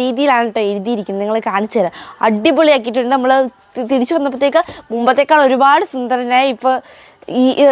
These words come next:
ഇവ, ഞങ്ങളുടെ ഓട്ടോ ഇല്ലാത്തപ്പോ ഒരു കുറവായിരുന്നു. ഇപ്പൊ അടിപൊളിയായിട്ടുണ്ട്.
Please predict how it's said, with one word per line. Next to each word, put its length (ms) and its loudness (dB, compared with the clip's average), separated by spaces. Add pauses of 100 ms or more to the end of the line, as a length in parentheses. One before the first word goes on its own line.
(160)
ഇവ, 80 2 (520)
ഞങ്ങളുടെ 240 0 (120)
ഓട്ടോ 260 0
ഇല്ലാത്തപ്പോ 420 0
ഒരു 60 0 (100)
കുറവായിരുന്നു. 680 2
ഇപ്പൊ 140 0 (100)
അടിപൊളിയായിട്ടുണ്ട്. 760 0